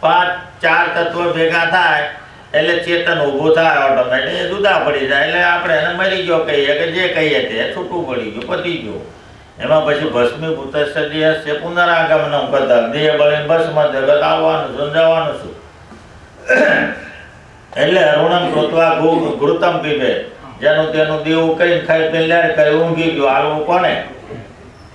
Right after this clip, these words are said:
ઉપર કશું છે નહીં. આવો આ ચાર વાક ને મીમાંસકો વાત કરે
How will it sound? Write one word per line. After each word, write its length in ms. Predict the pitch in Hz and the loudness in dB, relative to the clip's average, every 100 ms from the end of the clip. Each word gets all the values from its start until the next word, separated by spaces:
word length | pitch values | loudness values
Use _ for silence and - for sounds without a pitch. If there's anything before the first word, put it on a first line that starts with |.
| - | -10
ઉપર 300 | 151 165 - | -4 0 2
કશું 260 | 147 - - | 0 -2 0
છે 260 | 165 160 | 2 2
નહીં. 180 | 131 117 - - - - - - - 226 - | 0 -4 -8 -14 -16 -16 -18 -18 -14 -14 -4
આવો 840 | 165 - 190 202 214 170 190 202 - - - - | 0 2 4 4 4 4 2 0 -6 -14 -16 -2
આ 100 | 147 | -2
ચાર 420 | 151 151 160 180 | 0 0 2 2
વાક 340 | 190 190 190 196 | 2 2 0 -2
ને 100 | 190 | -2
મીમાંસકો 1000 | 175 175 190 190 185 175 175 175 170 170 | -2 0 0 0 -2 -2 0 2 4 4
વાત 360 | 165 160 - | 2 0 0
કરે 380 | 151 147 - | 0 0 0